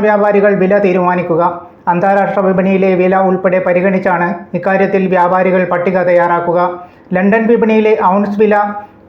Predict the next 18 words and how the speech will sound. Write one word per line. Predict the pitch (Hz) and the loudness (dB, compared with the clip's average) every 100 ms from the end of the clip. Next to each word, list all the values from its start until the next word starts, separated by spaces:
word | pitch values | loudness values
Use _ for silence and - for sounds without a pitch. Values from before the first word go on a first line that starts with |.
| 165 | 0
രൂപയുടെ | 196 208 220 214 208 | 2 4 4 4 2
മൂല്യം, | 202 190 175 202 - - - | 2 2 0 -4 -10 -12 -2
മുംബൈ | 196 214 220 | 0 4 4
വിപണിയിലെ | 220 220 220 214 208 | 4 2 2 2 0
സ്വർണ്ണവില | 190 190 202 202 262 214 | 0 0 2 2 2 2
എന്നിവയാണ് | 202 202 196 151 165 196 - - | 2 2 2 0 -2 -6 -14 -4
പ്രതിദിന | 185 180 185 220 214 | -2 0 2 2 2
വില | 196 208 | 2 2
നിർണ്ണയിക്കുമ്പോൾ | 208 208 214 208 202 180 185 | 2 2 0 2 2 2 2
വ്യാപാരികൾ | 180 180 202 202 180 175 | 0 2 2 2 2 0
പരിഗണിക്കുന്നത്. | 180 180 190 175 175 175 175 175 - - - 160 | 0 0 0 0 0 0 0 0 -4 -14 -10 -4
ഇതുപ്രകാരം | 175 190 180 190 190 185 | 0 0 2 2 0 0
ഇന്ന് | 185 190 | 0 2
രാവിലെ | 185 180 190 180 | 2 2 0 2
ഗ്രാമിന് | 175 185 180 214 180 | 0 0 0 0 0
ഇരുപത്തഞ്ച് | 185 202 202 196 196 | 0 0 2 2 2
രൂപ | 185 180 175 | 2 0 0
കുറഞ്ഞിരുന്നു. | 175 180 180 175 180 | 0 2 0 0 -2